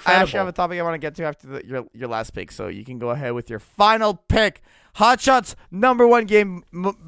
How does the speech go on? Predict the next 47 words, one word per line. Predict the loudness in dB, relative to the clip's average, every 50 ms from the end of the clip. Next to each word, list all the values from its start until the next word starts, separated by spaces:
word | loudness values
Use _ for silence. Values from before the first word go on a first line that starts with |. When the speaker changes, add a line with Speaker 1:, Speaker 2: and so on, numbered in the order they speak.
| -8 -2
Speaker 2:
per-, | 0 2 2 0 0
maybe, | -4 -4 0 2 2 2 2 0 0
maybe | -2 -2 -2 -2
not. | 0 0 0 0 -2 -4 -8
Speaker 1:
This | -8 -4 0 2 2 2 2
one | 2 0 2 4
actually | 4 2 0 0 -2 -2 0
is | 0 -2 -2 -2
my | -2 -2 -2
favorite | 0 0 -2 -2 -2 -2 -2
Pokemon | -4 -4 -4 -6 -8 -8 -8 -8
game, | -8 -10 -10 -10 -10 -12 -12 -8
and | -4 0 2 4
that's | 4 2 2 -2 -8 -6
why | 0 4 4 6 6 4
I |
s-, | 2 -2 -4
did | -6 -4 -4 -4 -4
save | -4 -4 -4 -4
this | -6 -8 -8
one | -8 -8
for | -8 -6 -6
last. | -6 -6 -4 0
The | 4 4
other | 6 6 4
ones | 4 2 2 2 4
don't | 4 4 4
really | 4 2 2 2
have | 2 0 2
an | 2 2
order, | 2 2 2 2 0 -2 -2 -2 2
but | 2 2 4
this | 4 2 2 2 4
one | 6 6 6 6 2 0
is | 2 4 4 4 2 2 0
my | 0 0
favorite | 0 0 0 0 0 0 0
Pokemon | -2 -2
Speaker 2:
And | 0 2
that | 4 4 4 6
Speaker 1:
game | 4 4 4
Speaker 2:
is | 4 4
Speaker 1:
that | 2 0
I've | -2 -2
played. | 2 4 4 4
Speaker 2:
Digimon | 4 2 2 4 4 6 6 6 4 4 2 2
what? | 2 2 2 2 0